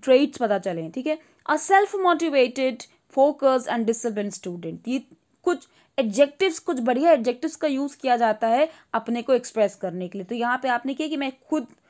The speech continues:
अ, अपने को मोटिवेट रखता हूँ, फोकस्ड मतलब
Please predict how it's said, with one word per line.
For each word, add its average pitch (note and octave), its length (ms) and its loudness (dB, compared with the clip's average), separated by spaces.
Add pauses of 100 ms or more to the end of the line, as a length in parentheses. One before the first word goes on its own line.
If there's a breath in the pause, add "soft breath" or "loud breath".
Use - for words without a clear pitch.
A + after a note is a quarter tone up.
(280 soft breath)
अ, - 40 -2
अपने A3+ 380 0
को C4+ 120 -4
मोटिवेट A#3 520 -2
रखता B3 240 -8
हूँ, B3+ 140 -6
फोकस्ड A#3 680 0
मतलब G#3+ 280 -2